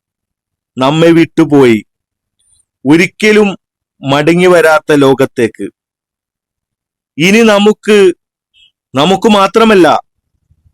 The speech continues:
അർജുന്റെ കുടുംബത്തിനും ആകെയുള്ള പ്രതീക്ഷ അർജുന്റെ ശരീരം കിട്ടുക എന്നുള്ളത് മാത്രമാണ്. അതിനുവേണ്ടി യാതൊരു ലാഭവും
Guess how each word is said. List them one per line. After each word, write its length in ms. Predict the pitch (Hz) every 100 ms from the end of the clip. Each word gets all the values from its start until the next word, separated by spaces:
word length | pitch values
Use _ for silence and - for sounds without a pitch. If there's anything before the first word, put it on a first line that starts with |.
| _
അർജുന്റെ 480 | 123 147 143 202 190
കുടുംബത്തിനും 680 | - 170 175 180 202 180 160 - _ _ _ _ _ _ _ _ _
ആകെയുള്ള 580 | 135 170 196 226 233 226
പ്രതീക്ഷ 480 | 226 214 202 208 208 185 165 - _ _ _ _ _ _ _ -
അർജുന്റെ 500 | 143 139 151 196 190
ശരീരം 540 | - 156 165 180 190
കിട്ടുക 440 | 180 160 - 160 170 165 147 _ _ _ _ _
എന്നുള്ളത് 540 | 127 147 160 160 151 143
മാത്രമാണ്. 560 | 135 - 135 123 104 92 _ _ _ _ _ _ - - _ _
അതിനുവേണ്ടി 760 | 131 156 185 214 208 196 196 202 190 - _ _ _ -
യാതൊരു 580 | 156 180 220 220 254 240
ലാഭവും 600 | 233 214 208 214 220